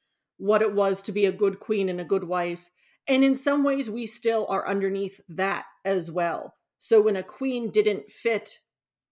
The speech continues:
what those concepts of womanhood or queenship was, they were kind of labeled, like you said, the, the wicked women of history. And sometimes you have to get out. It's hard to get out from under that too. So Anne Boleyn could be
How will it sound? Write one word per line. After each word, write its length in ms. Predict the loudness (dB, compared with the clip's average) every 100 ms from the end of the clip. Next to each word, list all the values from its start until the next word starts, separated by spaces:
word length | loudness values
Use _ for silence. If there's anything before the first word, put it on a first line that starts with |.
| _ _ _
what 360 | -4 2 2 0 -16 -14
those 380 | 0 4 4 2
concepts 680 | -6 -4 -4 -4 -6 -6 -8
of 360 | -6 -6 -8 _ _ _ _ _ _ _ _ _ _ _
womanhood 540 | 0 0 0 0 0 0
or 140 | -2
queenship 500 | -2 -4 -2 -4 -6
was, 640 | -2 0 2 0 -4 -8 -16 _ 6
they 100 | 8
were 120 | 8
kind 300 | 2 -2 0
of 120 | 0
labeled, 480 | 0 0 2 -2 -6 -10
like 220 | -8 -6
you 100 | -6
said, 380 | -4 -4 -4 -6
the, 280 | -6 -6 -8 _ _ _ -4
the 80 | -2
wicked 360 | 2 2 4 4
women 340 | 4 4 -2
of 120 | -4
history. 680 | -2 -4 -4 -8 -6 -8 -12 _ _ -6
And 140 | -4
sometimes 420 | -2 -4 -4 -6 -4
you 80 |
have 240 | -4 -4 -2
to 100 | -2
get 220 | 2 0
out. 320 | 0 -2 -2 -4
It's 160 | -8
hard 260 | 0 2 4
to 60 | 4
get 120 | 4
out 220 | 2 -2
from 160 | -6 -4
under 280 | -4 -4
that 280 | -4 -4 -6
too. 200 | -4 -4
So 140 | -2 -2
Anne 260 | -2 -2
Boleyn 400 | 0 0 0 -2
could 220 | -4 -8 -4
be 300 | -4 -4